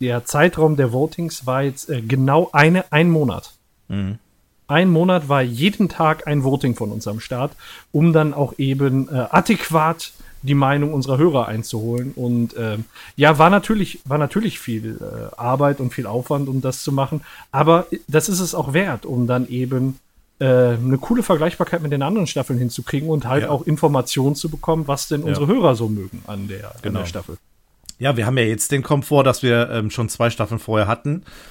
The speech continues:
Speaker 2: und
Speaker 1: Ja.
Speaker 2: auch dann automatisch der Vergleich dann kommt, ne? Also mit, äh,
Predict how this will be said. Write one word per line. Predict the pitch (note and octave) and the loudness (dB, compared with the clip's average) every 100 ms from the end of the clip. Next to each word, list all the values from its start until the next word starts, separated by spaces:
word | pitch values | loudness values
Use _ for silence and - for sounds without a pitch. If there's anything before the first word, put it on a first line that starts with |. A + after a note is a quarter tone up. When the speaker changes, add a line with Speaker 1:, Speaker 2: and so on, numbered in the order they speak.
| - | -2
Speaker 2:
und | A#2+ A#2+ | 4 4
Speaker 1:
Ja. | G#2+ A#2 | 2 -2
Speaker 2:
auch | B2 | -2
dann | - B2+ | -2 -2
automatisch | B2 C3 A#2 A2 | -2 0 0 0
der | - G#2 | -2 -2
Vergleich | A#2 A2 B2 - | -2 0 0 -2
dann | D2 - | -10 -10
kommt, | D2+ D2 | -12 -8
ne? | G2+ B2 | -4 -4
Also | E2+ E2 E2 | -4 -8 -10
mit, | E2+ - - | -12 -12 -12
äh, | E2+ E2+ | -10 -10